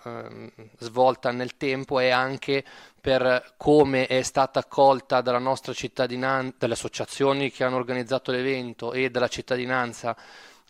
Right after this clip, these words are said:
com-, com-, come, eh, lo ha, l'ha accolta con una,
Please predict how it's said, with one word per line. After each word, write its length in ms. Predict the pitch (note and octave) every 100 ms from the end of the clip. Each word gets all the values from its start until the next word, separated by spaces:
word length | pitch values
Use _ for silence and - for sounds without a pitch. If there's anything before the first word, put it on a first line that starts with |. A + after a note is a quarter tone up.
| _
com-, 420 | - C3+ C3+ B2 -
com-, 440 | - C3 A#2+ A2+
come, 600 | - C#3 C3 B2+ A#2+ A#2 - - _
eh, 480 | - A#2+ A#2 A2+ A#2
lo 160 | B2+ B2+
ha, 80 | B2
l'ha 120 | B2
accolta 680 | - C#3+ C3+ A#2 C3 A#2+ -
con 460 | C3+ B2+ B2+ B2 B2
una, 420 | B2+ B2+ B2